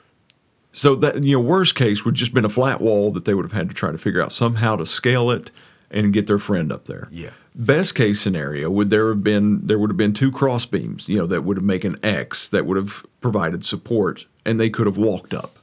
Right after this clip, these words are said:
Speaker 2: Yeah.
Speaker 1: But we also have to keep in mind it wasn't quite as simple as walking up, because you're, you're thinking about probably a three to four inch at most, maybe six inches, maybe,
Speaker 2: Yeah.
Speaker 1: wide crossbeam that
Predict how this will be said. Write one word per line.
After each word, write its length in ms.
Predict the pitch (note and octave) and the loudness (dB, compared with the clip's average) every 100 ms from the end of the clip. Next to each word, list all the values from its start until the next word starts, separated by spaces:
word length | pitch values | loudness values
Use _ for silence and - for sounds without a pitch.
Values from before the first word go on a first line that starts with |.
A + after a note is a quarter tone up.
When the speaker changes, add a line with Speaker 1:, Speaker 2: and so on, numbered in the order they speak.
| _ - | _ -20
Speaker 2:
Yeah. 200 | C#2+ - - _ | -18 -16 -18 _
Speaker 1:
But 220 | - C#3+ | 0 2
we 120 | D3 C#3+ | 4 2
also 280 | D3 C3 | 2 2
have 160 | A#2+ G#2+ | 2 0
to 60 | - | -2
keep 180 | A2+ | -2
in 80 | G2+ | 0
mind 180 | G2+ G2+ | 0 2
it 100 | A2+ | 2
wasn't 320 | B2+ A#2 G#2 | 2 2 -2
quite 220 | - G#2+ | -2 -2
as 100 | F#2+ | -2
simple 300 | - G#2 F2 | -2 -2 -2
as 100 | E2 | -6
walking 400 | G2+ G2 F2 F#2 | -2 -2 -2 -2
up, 180 | A2 - | -2 -2
because 300 | G#2 G#2+ G2+ | -2 -2 -2
you're, 220 | A#2+ G#2+ | 0 -2
you're 160 | D#2 A2 | -2 -4
thinking 320 | - A#2+ G2+ | -2 -2 -2
about 300 | F2 F2 D2 | -2 -2 -4
probably 500 | A#2 A2 F2+ F2+ F2 D2+ | -4 -4 -4 -4 -4 -4
a 60 | D#2 - _ - - E2 - - - | -6 -12 _ -20 -20 -20 -20 -20 -18
three 260 | - A2+ G2+ | -4 -2 -2
to 80 | |
four 360 | G2 - G#2 F#2 | -4 -2 -2 0
inch 340 | F2+ D#2+ - | -2 -4 -4
at 200 | - F2+ - | -2 -2 0
most, 680 | G2+ F2 - - - - | 0 0 -4 -8 -8 -8
maybe 400 | A#2 A2+ C3 A#2 | -2 2 2 0
six 380 | G#2 - G#2 - | -2 -2 -2 -4
inches, 440 | F2+ F2 D2 - - _ | -6 -6 -8 -10 -18 _
maybe, 540 | G#2+ A2 A2 G2+ - - _ - | -2 2 2 0 -4 -10 _ -18
Speaker 2:
Yeah. 200 | E2+ - - - | -16 -16 -18 -6
Speaker 1:
wide 640 | G#2+ A#2 G2+ D#2+ D#2 C#2 - _ _ _ | 2 2 2 -2 -6 -10 -20 _ _ _
crossbeam 840 | - A#2+ A#2 A#2 F2 F2+ D2 C#2 - _ _ _ _ | -4 0 2 0 -2 -4 -6 -12 -16 _ _ _ _
that 400 | G2 F#2 F2 - | -4 -2 -2 -6